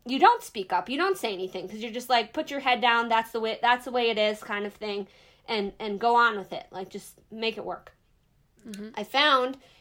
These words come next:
Speaker 1: in a few of the positions that I'm currently in that that stuff happens. That's, it happens in sport. And if it's happening to an athlete, then it's happening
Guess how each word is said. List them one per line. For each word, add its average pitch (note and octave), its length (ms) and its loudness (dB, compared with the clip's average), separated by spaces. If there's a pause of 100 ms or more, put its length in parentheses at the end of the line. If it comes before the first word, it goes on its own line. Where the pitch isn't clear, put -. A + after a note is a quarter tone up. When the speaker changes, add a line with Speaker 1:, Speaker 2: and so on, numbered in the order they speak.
Speaker 1:
in A3+ 140 -4
a G#3+ 60 -4
few C4+ 240 -4
of A#3+ 120 -4
the A#3 80 -6
positions A#3+ 540 -4
that A3 120 0
I'm G#3 140 -6
currently A3 480 -4
in A#3+ 240 -2 (340)
that G#3+ 260 2 (180)
that G#3 280 2
stuff A#3+ 280 0
happens. A#3 460 2
That's, G#3 440 -4 (420)
it G#3 120 -6
happens A3+ 420 -2
in A#3 140 -6
sport. A#3+ 460 0 (340)
And G#3+ 260 -6
if G#3+ 160 -8
it's G3+ 120 -10
happening B3+ 480 -2
to C4+ 120 -2
an A#3 100 0
athlete, B3+ 460 -2
then A3 120 -6
it's G#3 180 -10
happening A#3+ 640 -4